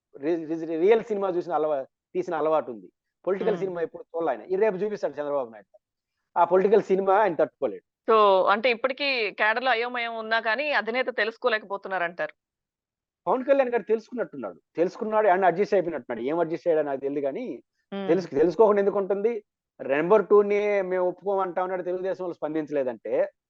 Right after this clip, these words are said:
Speaker 1: పోయి రేపు మళ్ళీ మన్ని కూడా మొన్న కలిసినట్టున్నారు ఇద్దరు కలిసి, మనోహర్ గారు పవన్ కళ్యాణ్ ఇద్దరు కలిసినారు కదా. కలిసినప్పుడు
Speaker 2: మ్మ్.
Speaker 1: చెప్పాలి కదా, "నేను నా, నా సీటు కూడా ఇట్లా బెదిరిస్తే ఎట్టండి, ఇంకేం అర్థం ఉంటుందని" ఎందుకు చెప్పలే వాళ్ళు? చెప్-, చెప్పుంటే చంద్రబాబు గారు హెచ్చరించున్నాడా?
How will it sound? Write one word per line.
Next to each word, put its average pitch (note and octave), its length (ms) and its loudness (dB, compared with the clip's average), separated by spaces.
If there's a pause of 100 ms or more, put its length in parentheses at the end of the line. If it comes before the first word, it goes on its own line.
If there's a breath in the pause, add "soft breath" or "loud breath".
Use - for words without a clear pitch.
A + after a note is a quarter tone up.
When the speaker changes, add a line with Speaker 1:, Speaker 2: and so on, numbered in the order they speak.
(200)
Speaker 1:
పోయి G3+ 200 0
రేపు E3+ 220 0
మళ్ళీ E3 260 -2
మన్ని F#3 180 -6
కూడా A3+ 100 -4
మొన్న F3+ 200 -8
కలిసినట్టున్నారు E3 500 -6
ఇద్దరు C3 220 -6
కలిసి, G#2 320 -10 (520)
మనోహర్ D#3 340 2
గారు D#3 240 6
పవన్ D3 220 -2
కళ్యాణ్ D3 160 2
ఇద్దరు F3+ 140 4
కలిసినారు C3+ 360 0
కదా. F#2+ 200 -14 (400)
కలిసినప్పుడు F#3+ 400 2
Speaker 2:
మ్మ్. E3 360 -6
Speaker 1:
చెప్పాలి F3+ 260 4
కదా, C#3 100 4
"నేను D#3+ 240 -2
నా, D#3 140 2
నా D3+ 180 2
సీటు G3+ 200 -4
కూడా G3 120 0
ఇట్లా E3 140 -4
బెదిరిస్తే E3 360 -4
ఎట్టండి, D3 360 -6
ఇంకేం D#3 460 -2
అర్థం D3 260 0
ఉంటుందని" C#3 440 -6 (260)
ఎందుకు E3 180 4
చెప్పలే F#3 280 4
వాళ్ళు? G2 300 0 (840)
చెప్-, - 260 -2
చెప్పుంటే G3 340 2
చంద్రబాబు E3+ 380 0
గారు D#3+ 100 0
హెచ్చరించున్నాడా? D#3+ 640 -6